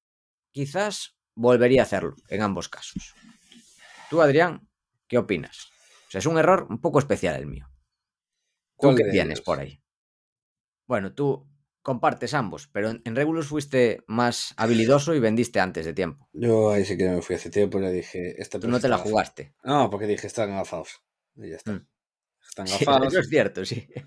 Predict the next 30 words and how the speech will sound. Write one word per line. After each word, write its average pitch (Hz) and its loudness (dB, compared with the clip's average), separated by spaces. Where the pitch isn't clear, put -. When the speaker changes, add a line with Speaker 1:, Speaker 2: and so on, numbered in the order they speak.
Speaker 2:
La 95 -6
verdad, 135 2
no 123 0
es 135 0
broma, 170 4
yo 165 0
siempre 143 -2
se 139 -2
lo 123 6
digo 90 0
a 95 -6
la 95 -2
gente, 87 -6
pu-, 80 -10
que 98 -10
Regulus 151 2
es - -6
una 139 0
metáfora 139 0
que 127 -6
se 120 -8
puede 113 -4
usar 127 -2
pa, 107 0
pa 101 2
la 95 4
vida. 87 -4
De 101 -2
que, 98 -4
eh, - -18